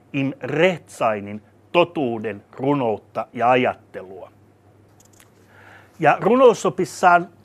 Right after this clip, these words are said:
Aristoteles arvioi Sofokleen vieneen tragedian lajityypin huippuunsa.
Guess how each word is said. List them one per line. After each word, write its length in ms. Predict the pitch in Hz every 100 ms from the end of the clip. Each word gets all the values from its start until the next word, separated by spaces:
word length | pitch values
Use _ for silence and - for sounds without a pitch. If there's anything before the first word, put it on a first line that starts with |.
| _
Aristoteles 880 | 196 208 196 - 160 - 127 120 - _ _ _ _ - _ _
arvioi 440 | 143 156 147 156 143
Sofokleen 840 | - 220 - 170 - 131 120 131 147
vieneen 360 | 143 135 127
tragedian 720 | - 170 170 156 117 113 113 - _ -
lajityypin 720 | 143 139 135 135 113 127 120
huippuunsa. 840 | 147 147 - - - 107 - -